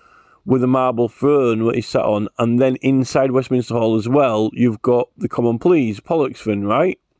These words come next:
Which is civil cases. So you've got two, you, you got the, the, the, the, the Chief Justice of Common Pleas and the King in Westminster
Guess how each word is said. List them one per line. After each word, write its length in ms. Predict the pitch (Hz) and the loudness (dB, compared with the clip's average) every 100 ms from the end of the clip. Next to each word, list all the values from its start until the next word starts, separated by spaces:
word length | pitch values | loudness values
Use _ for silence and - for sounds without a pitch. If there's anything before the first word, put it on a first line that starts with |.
| _ _ _ _ _ _ _ - | _ _ _ _ _ _ _ -8
Which 240 | - - 131 | -4 -2 -2
is 100 | 110 | -2
civil 380 | - 180 139 | 0 2 0
cases. 720 | 110 - 107 104 - 101 95 - _ _ - - - _ - | -2 -4 -4 -4 -4 -4 -4 -14 _ _ -20 -20 -20 _ -4
So 120 | 139 | 2
you've 160 | 143 | 2
got 240 | 143 214 - | 2 -2 -4
two, 180 | - 196 | -4 -2
you, 140 | 165 | -2
you 160 | 160 165 | 0 0
got 140 | 160 | 2
the, 140 | 151 160 | 0 0
the, 160 | 147 151 | 0 -2
the, 160 | 143 147 | 0 0
the, 160 | 135 143 | 2 0
the 160 | - 143 | 0 -2
Chief 720 | - - - 220 240 208 - | -2 -4 0 2 2 0 -2
Justice 540 | 220 220 - 131 127 | 0 0 -2 -2 -2
of 200 | - 113 | -2 -4
Common 360 | - 170 156 147 | -2 -2 0 -2
Pleas 720 | - 180 170 104 113 160 - - _ _ _ _ _ | 0 2 2 0 0 -2 -4 -18 _ _ _ _ _
and 500 | 160 185 175 151 151 | -4 -2 -2 -2 0
the 80 | 147 | 0
King 560 | - - 185 127 139 165 _ _ _ - | 0 0 0 2 0 -2 _ _ _ 0
in 200 | 156 151 | 2 4
Westminster 920 | 143 - 139 165 165 - 113 120 | 0 0 0 0 0 -2 0 2